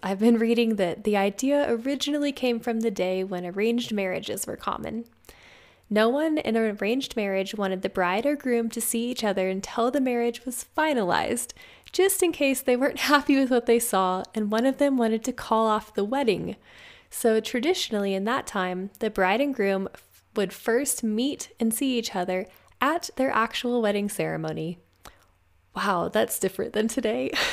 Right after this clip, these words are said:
<laughs> While arranged marriages aren't nearly as common these days, at least not in the U S,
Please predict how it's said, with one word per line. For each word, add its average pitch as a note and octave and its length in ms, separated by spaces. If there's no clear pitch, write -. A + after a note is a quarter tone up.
<laughs> - 100
While B3 220
arranged B3+ 380
marriages D4 440
aren't A3 200
nearly G3+ 380
as E4+ 120
common B3+ 380
these A#3+ 200
days, G#3+ 400
at G#3 80
least F#3 360
not F#3 240
in A3 80
the A#3 80
U D4 180
S, - 340